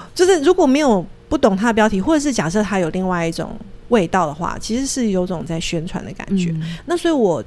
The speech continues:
Speaker 1: 我觉得其实呃，弟兄的特质的确跟姐妹不一样。
Speaker 2: 对。
Speaker 1: 嗯，弟兄有可能蛮多他的那个大脑的，呃，特别的之处就是他蛮多会理性思考，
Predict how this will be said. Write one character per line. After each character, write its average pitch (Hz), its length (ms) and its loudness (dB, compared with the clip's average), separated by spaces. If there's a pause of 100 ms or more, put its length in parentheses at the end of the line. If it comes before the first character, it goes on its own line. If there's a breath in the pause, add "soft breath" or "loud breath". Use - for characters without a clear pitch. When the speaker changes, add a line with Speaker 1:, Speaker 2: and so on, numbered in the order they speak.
Speaker 1:
我 202 160 0
觉 190 300 -4
得 247 120 -2
其 208 240 -6
实 180 320 -6 (760 loud breath)
呃， 180 340 -2
弟 302 160 -4
兄 262 180 -4
的 226 100 0
特 214 220 0
质 165 140 -8
的 175 140 -10
确 190 180 -2
跟 165 200 -6
姐 - 140 -10
妹 - 240 -10
不 - 140 -10
一 - 140 -18
样。 - 140 -12 (100)
Speaker 2:
对。 202 220 -12 (100)
Speaker 1:
嗯， 190 240 -4
弟 285 120 -4
兄 247 180 -2
有 220 100 0
可 196 180 -6
能 165 200 -6
蛮 180 420 -4
多 277 160 -2
他 277 200 -6
的 247 140 -4
那 233 160 0
个 214 180 0
大 233 180 0
脑 170 180 0
的， 175 240 -4 (440 loud breath)
呃， 165 320 -6
特 247 300 0
别 165 220 -6
的 165 140 -4
之 202 180 -4
处 214 160 -6
就 202 160 -2
是 185 220 -6
他 180 160 -6
蛮 160 180 -6
多 165 140 -4
会 170 200 -4
理 180 140 -6
性 - 240 2
思 185 200 -4
考， - 200 -6